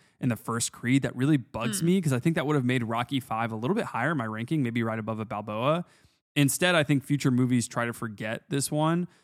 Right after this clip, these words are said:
Speaker 1: So it's at the bottom for me, even though I would argue that Rocky Five is a good movie and there isn't a bad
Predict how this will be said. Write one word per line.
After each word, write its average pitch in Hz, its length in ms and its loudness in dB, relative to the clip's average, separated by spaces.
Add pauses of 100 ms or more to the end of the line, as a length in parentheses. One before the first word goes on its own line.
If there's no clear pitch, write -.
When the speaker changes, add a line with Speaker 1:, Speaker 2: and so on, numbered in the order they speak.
(140)
Speaker 1:
So 135 340 4
it's 139 140 2
at 151 100 4
the 127 80 0
bottom 120 300 2
for 127 100 -4
me, 117 240 2
even 202 300 2
though 165 320 4
I 123 240 0
would 135 320 2
argue 123 360 2
that 110 160 -2
Rocky 117 300 -2
Five 117 260 -2
is 110 120 -2
a 110 60 -4
good 113 180 -4
movie 113 440 -2
and 113 100 -6
there 113 120 -4
isn't 113 200 -4
a 107 60 -4
bad 98 480 -10